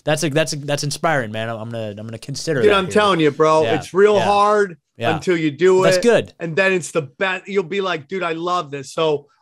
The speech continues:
Speaker 2: all it's left on my thing is pornography, and I'm gonna cut that. I'm, I'm working on cutting that out.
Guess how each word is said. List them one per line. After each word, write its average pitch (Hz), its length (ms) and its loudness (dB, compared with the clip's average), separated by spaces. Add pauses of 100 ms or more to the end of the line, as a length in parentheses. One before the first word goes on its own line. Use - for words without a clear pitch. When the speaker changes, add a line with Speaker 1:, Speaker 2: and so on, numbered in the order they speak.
Speaker 2:
all 214 180 2
it's - 140 -6
left 214 260 -2
on 196 180 -4
my 180 160 -8
thing 165 240 -10
is 143 120 -8
pornography, 147 880 -4
and 147 80 -6
I'm 147 120 -8
gonna 143 160 -6
cut 147 280 -2
that. 151 100 -10
I'm, 147 160 -6 (200)
I'm 156 180 -8
working 156 260 0
on 143 180 -4
cutting 139 320 -4
that 139 260 -2
out. 143 300 0